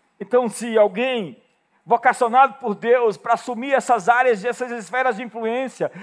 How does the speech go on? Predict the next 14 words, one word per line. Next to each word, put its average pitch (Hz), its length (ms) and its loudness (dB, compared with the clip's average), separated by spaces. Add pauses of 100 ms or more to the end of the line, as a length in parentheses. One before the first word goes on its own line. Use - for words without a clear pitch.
(120)
não 277 200 4
responde, 233 800 0 (180)
fica 302 260 -2
rebelde, 214 680 2
Deus 214 220 -2
procura 185 380 -6
outra 170 220 -4
pessoa. 120 460 -12 (840)
A 175 80 0
Bíblia 226 160 -10
está 208 180 0
cheia 214 240 -4
dessas 165 340 -6
referências. 135 640 -10